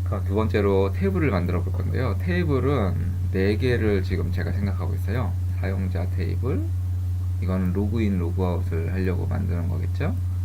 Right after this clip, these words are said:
사용자 테이블, 그다음에 게시판 메인 테이블, 댓글 테이블, 그다음에 첨부 파일 테이블, 이렇게 해서 총 네 개를 만들어 볼 생각입니다.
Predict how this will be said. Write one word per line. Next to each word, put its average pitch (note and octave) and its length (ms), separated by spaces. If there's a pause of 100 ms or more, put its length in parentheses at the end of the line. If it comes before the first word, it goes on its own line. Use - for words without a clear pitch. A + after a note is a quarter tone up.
(280)
사용자 G2 400
테이블, F2+ 400 (600)
그다음에 F2 760 (340)
게시판 F2+ 540
메인 F2+ 340
테이블, D3+ 720 (600)
댓글 - 340
테이블, E2+ 480 (180)
그다음에 C#2+ 760
첨부 G#2+ 220
파일 - 280
테이블, - 360
이렇게 - 240
해서 G#2+ 320
총 G#2 220
네 D#2 200
개를 A2+ 240
만들어 F2 340
볼 - 140
생각입니다. - 580